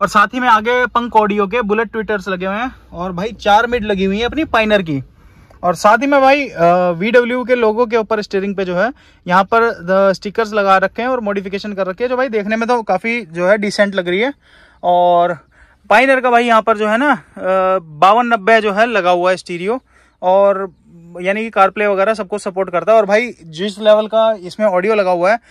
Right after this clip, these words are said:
उस लेवल पे भाई बावन नब्बे ही काम करेगा और कोई ना करे, सही बताऊँ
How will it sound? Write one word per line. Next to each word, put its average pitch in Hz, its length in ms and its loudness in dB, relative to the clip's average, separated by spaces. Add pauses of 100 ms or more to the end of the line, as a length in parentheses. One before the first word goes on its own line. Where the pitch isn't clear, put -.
(280)
उस 240 180 -8
लेवल 226 260 2
पे 220 120 -6
भाई 214 180 2
बावन 196 280 2
नब्बे 196 320 0
ही 196 220 -8
काम 170 240 -2
करेगा 165 300 -2
और 202 160 2
कोई 190 320 -6 (120)
ना 175 140 -2
करे, 147 240 -10
सही 156 160 -12
बताऊँ 135 320 -14